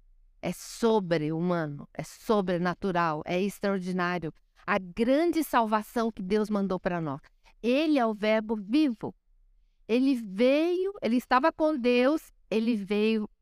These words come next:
viver entre nós como homem. Ele veio pra ir pra cruz, pra nos ensinar, pra mostrar o caminho. Ele é o caminho, a verdade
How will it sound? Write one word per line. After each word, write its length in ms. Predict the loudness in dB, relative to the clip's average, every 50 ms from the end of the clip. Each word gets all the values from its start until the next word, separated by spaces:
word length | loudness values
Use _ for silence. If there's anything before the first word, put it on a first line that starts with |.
| _ _ _ _ _
viver 460 | -4 -2 0 0 0 0 0 0 2 2
entre 400 | 0 0 0 0 0 2 4 4
nós 400 | 4 4 4 2 2 0 -4 -6
como 340 | -4 -4 -2 0 0 0
homem. 680 | 2 2 4 4 4 4 4 2 2 0 -2 -6 -10 -14 _ _ _ _ _ _ _ _ _ _ _ _ -20 _ _ _ _ _ _ _ _ _ _ _ _ _ _ _ -2 0
Ele 180 | 2 2 2
veio 380 | 0 2 2 2 4 4 2 2
pra 260 | 0 0 0 0 0
ir 80 | -2 -2
pra 220 | -2 -2 -2 -2 -4 _ _
cruz, 460 | -4 -2 0 2 2 0 0 -2 -4
pra 200 | -4 -2 0 0
nos 160 | 0 0 -2 -2
ensinar, 840 | -4 -4 -4 -6 -8 -4 -2 0 2 2 2 2 2 0 0 -2
pra 180 | -2 0 2 2
mostrar 480 | 4 4 2 0 -2 0 2 2 2 2
o 60 | 2
caminho. 440 | 2 2 2 2 2 2 2 2 2
Ele 160 | 2 2 4
é 60 | 2
o 80 | 2 2
caminho, 840 | 2 2 4 4 4 2 2 2 2 0 0 0 -2 -2 -4 -6 -8 _ _ _ _ _
a 140 | 2 2 2
verdade 960 | 4 2 0 0 0 -2 -2 0 2 2 4 4 2 0 0 0 0 0 0